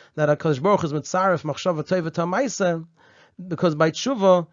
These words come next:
we know that even through just a ch-, a Hirut Tshuva, a person becomes right away, Al Pi Din Teira, at Tzad Gomer. So if by everything we say Machshava Teva, HaKadosh Baruch Hu Metzarif, Lamaisa, and Allah Chas V'Kama V'Kama Dibur, we're certainly gonna say that by Tshuva,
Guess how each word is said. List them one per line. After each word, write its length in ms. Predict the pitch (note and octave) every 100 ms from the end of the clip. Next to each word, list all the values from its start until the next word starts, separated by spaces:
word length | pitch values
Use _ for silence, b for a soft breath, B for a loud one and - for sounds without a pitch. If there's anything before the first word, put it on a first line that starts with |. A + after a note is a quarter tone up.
| b b _ _ -
we 100 | D#3+
know 120 | F#3 A3+
that 160 | F#3+
even 260 | A#3 A3 A3
through 200 | G3+ G3
just 260 | G3 -
a 60 | F3+
ch-, 240 | - - -
a 40 |
Hirut 400 | G#2+ B3 F4+ A#3
Tshuva, 420 | - F#3 C#3 A#2+ -
a 60 | D3
person 260 | G#3+ G3
becomes 280 | G3 G3 D#3
right 160 | F#3 F#3+
away, 280 | G#3+ G3
Al 180 | F3+ D#3
Pi 180 | - G#3+
Din 280 | D3 G#3 F#3
Teira, 400 | A3+ A3+ F#3+ -
at 120 | E3
Tzad 340 | - G3+ F#3+ F3+
Gomer. 380 | G#3+ G#3+ A#2 - B B
So 140 | - G#3
if 80 | -
by 180 | E3 -
everything 360 | B3+ D4 A#3
we 100 | G3
say 160 | F3+ G3
Machshava 420 | F3+ - F#3 D#3+
Teva, 420 | D3+ F3 D#3 D#3 -
HaKadosh 340 | - D#3+ C3
Baruch 180 | E3 D#3
Hu 80 | E3
Metzarif, 440 | D3+ E3+ D#3+ D3
Lamaisa, 680 | D#3+ D3 C#3+ D3 - E3 G3 _ b b b b b
and 140 | A3 G#3
Allah 180 | A3+ A3+
Chas 160 | F#3
V'Kama 500 | G3 F#3 G#3 G#3 F3+
V'Kama 440 | E3+ G#3 F#3 E3+ C#3
Dibur, 420 | B3+ A3+ F#3+ E3+ _
we're 140 | G3 F3+
certainly 500 | - - C4+ C4 G#3+
gonna 140 | F3+
say 180 | D#3+ F#3+
that 200 | E3+ F#3
by 100 | D#3+
Tshuva, 460 | D#3 C4 G#3 F3+